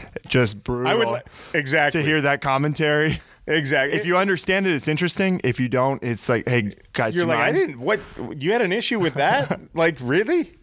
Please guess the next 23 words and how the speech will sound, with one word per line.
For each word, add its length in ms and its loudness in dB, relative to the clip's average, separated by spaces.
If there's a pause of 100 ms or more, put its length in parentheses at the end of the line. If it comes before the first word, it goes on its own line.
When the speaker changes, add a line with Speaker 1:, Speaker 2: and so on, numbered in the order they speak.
Speaker 2:
And 340 2
it's 160 0
like, 140 0
"Well, 260 2
of 180 -8
course. 360 0
I 40 0
mean, 220 2
they 120 2
missed 340 4 (120)
this, 440 0
and 240 0 (400)
that 160 2
was 120 -2
supposed 400 0
to 40 0
be 160 2
this, 480 2
and 240 0 (560)
why 260 0
would 180 0
they 120 2
even 420 2